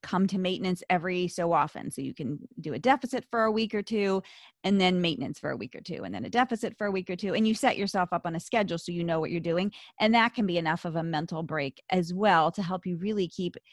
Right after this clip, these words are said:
adherent to your plan. And that's the key, is we're looking for adherence to your plan. There is nothing more demotivating for weight loss than to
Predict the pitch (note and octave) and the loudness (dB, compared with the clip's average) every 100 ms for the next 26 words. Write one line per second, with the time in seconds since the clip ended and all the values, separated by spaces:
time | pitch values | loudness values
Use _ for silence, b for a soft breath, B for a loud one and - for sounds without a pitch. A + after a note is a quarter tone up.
0 | b - F3 - G3 F3 - - D3+ - | b -8 -6 -2 0 -2 -4 -10 -12 -10
1 | E3 C3 F#2+ - b b - G3+ A3+ A3+ | -8 -6 -6 -10 b b 0 4 4 2
2 | - F3+ - G3+ D#3 D#3+ D#3+ D#3+ F3+ F3 | -2 -8 -2 -2 0 -2 -4 -4 -4 -2
3 | F#3 F#3 E3+ - E3+ E3+ F3 D#3+ - E3+ | -4 -4 -6 -4 -6 -4 -6 -6 -8 -10
4 | - F3 D#3 - B B B D#4+ F#4+ A#3 | -6 -4 -4 -6 B B B 4 6 6
5 | A3+ B3 A3 G3+ G3 F#3+ F3+ F3+ F#3 F3+ | 6 6 6 4 4 2 2 4 4 2
6 | F3+ F3 D#3+ E3 F3 A#3 C4 D#4+ - b | 0 -2 -2 -2 0 2 2 2 -4 b
7 | b F#3 F#3 G3+ G3+ G3+ - G3+ F#3 F3+ | b 0 6 6 6 2 2 4 4 4